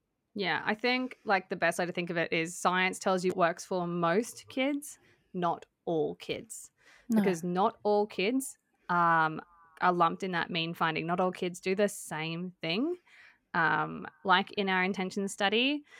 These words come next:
Speaker 1: I think, like, ten percent of kids actually imitated the robot's failed actions, but it was
Speaker 2: Hmm.
Speaker 1: significantly higher in the human condition because fifty percent of kids did it. So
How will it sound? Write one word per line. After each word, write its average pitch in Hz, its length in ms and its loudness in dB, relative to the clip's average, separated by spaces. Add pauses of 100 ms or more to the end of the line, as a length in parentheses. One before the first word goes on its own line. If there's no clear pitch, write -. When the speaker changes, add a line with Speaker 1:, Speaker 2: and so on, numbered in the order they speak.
(460)
Speaker 1:
I 220 160 2
think, 339 240 -2
like, 440 140 4
ten 202 320 0
percent 214 300 0
of 180 80 -2
kids 175 340 -2
actually 170 360 -2
imitated 160 560 -2
the 170 80 -6
robot's 165 360 -4
failed - 320 -4
actions, - 580 -10 (240)
but 208 140 6
it 208 60 10
was 254 160 10
Speaker 2:
Hmm. 190 60 0
Speaker 1:
significantly 196 1040 0
higher 165 540 -2
in 202 100 -2
the 220 80 2
human 285 380 -2
condition 170 480 -8
because 185 240 -10
fifty - 320 -6
percent 170 220 -4
of 160 80 -10
kids 156 220 -10
did 147 120 -6
it. - 220 -6
So 175 300 4